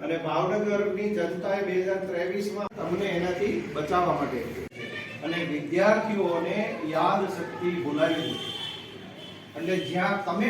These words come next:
લોકો, જ્યાં અનુકૂળ છે ત્યાં હોર્ન ન મારો. હોર્ન મારવાની જ-, ઓકે. તમે જોયું છે ગોવામાં કોઈ હોર્ન જ નહીં મારે.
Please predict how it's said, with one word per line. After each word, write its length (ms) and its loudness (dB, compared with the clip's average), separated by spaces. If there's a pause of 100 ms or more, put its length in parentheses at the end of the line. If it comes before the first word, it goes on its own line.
લોકો, 380 2 (160)
જ્યાં 320 4
અનુકૂળ 420 4
છે 220 0
ત્યાં 340 -2
હોર્ન 220 0
ન 20 0
મારો. 280 0 (500)
હોર્ન 180 2
મારવાની 360 4
જ-, 40 2 (800)
ઓકે. 360 -4 (960)
તમે 200 4
જોયું 340 4
છે 300 6
ગોવામાં 260 8
કોઈ 180 6
હોર્ન 340 4
જ 60 2
નહીં 140 2
મારે. 200 -2